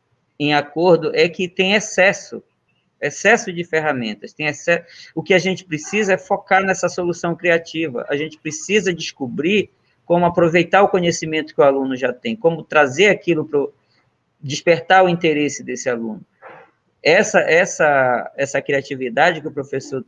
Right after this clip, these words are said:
tem passa pelo, pela, pela observação, de saber que esse aluno, ele já tem um co-, conhecimento demais, ele, ele tem acesso a muita informação. Às vezes, até mais que o professor. A gente precisa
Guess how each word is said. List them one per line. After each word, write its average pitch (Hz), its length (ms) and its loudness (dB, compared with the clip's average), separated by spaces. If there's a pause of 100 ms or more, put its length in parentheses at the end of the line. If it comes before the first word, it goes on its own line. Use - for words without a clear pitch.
tem 165 180 -2
passa 170 320 0
pelo, 190 280 -2
pela, 180 420 -2
pela 180 180 0
observação, 196 960 -2 (400)
de 139 120 -10
saber 151 460 2
que 208 100 -2
esse - 180 0
aluno, 170 460 0 (220)
ele 160 180 -4
já 170 180 4
tem 220 320 2
um 214 60 2
co-, 185 340 -4 (100)
conhecimento 160 680 0
demais, 131 500 -6 (360)
ele, 165 300 -2
ele 170 200 -2
tem 220 200 2
acesso 175 480 2
a 156 40 4
muita 156 260 -4
informação. 135 720 -4 (580)
Às 139 180 2
vezes, 175 440 2
até 156 300 4
mais 185 300 4
que 190 80 -2
o 170 40 0
professor. 165 540 0
A 139 60 6
gente 165 220 -6
precisa 170 580 -6